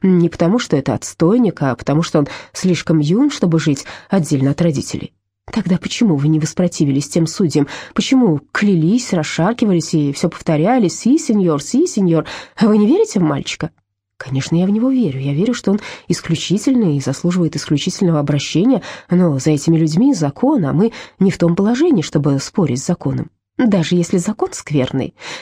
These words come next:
Дело не в том, хорош закон или нет, Инесс, а в том, что это власть. Если вы убежите, они пошлют за вами полицию, и полиция вас поймает. Они лишат вас родительских прав, а ребенка заберут.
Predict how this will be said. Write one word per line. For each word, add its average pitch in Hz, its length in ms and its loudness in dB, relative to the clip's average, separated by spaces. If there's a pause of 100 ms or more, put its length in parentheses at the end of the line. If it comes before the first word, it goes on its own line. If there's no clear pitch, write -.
(120)
Дело 147 220 0
не 170 120 2
в - 80 -6
том, 220 220 2
хорош 160 380 0
закон 156 340 0
или 156 160 2
нет, 233 320 0
Инесс, 190 440 0
а 135 240 -4
в - 60 -16
том, 170 140 -2
что - 160 -4
это 196 160 0
власть. 247 400 0 (320)
Если 240 240 2
вы 294 340 4 (220)
убежите, 220 540 2
они 220 160 2
пошлют 220 340 0
за 254 100 2
вами 226 180 2
полицию, 196 600 0 (220)
и 190 280 4
полиция 277 520 2
вас 370 180 -2
поймает. 196 480 -2 (220)
Они 294 240 2
лишат 339 320 -2
вас 240 160 -2
родительских 262 580 0
прав, 277 300 0
а 151 60 2
ребенка 214 360 2
заберут. 190 480 2